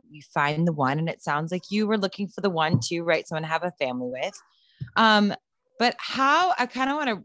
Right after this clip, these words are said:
I wanna wrap it back into, you know, recovery and drinking, because for me, it's so much of my dysfunction really flourished in my relationships. I was, like, very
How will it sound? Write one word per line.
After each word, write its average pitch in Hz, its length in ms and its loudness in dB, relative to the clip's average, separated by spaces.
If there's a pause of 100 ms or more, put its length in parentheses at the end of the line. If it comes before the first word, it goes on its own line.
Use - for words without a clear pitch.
(100)
I 202 120 -4
wanna 214 220 0
wrap 180 340 0
it 180 100 -8
back 156 300 0
into, 139 760 -2 (680)
you 175 80 -2
know, 175 60 2
recovery 180 680 0
and 151 100 -2
drinking, 180 640 -2 (340)
because 196 320 0 (340)
for 202 120 2
me, 220 460 4
it's - 260 -8
so 202 300 2
much 185 320 -2
of 165 80 -12
my 156 180 -8
dysfunction 151 1000 -2
really 196 380 4
flourished 165 640 0
in 165 80 0
my 151 100 0
relationships. 135 720 -4
I 147 60 2
was, 147 120 -4
like, 160 160 0 (340)
very 202 400 4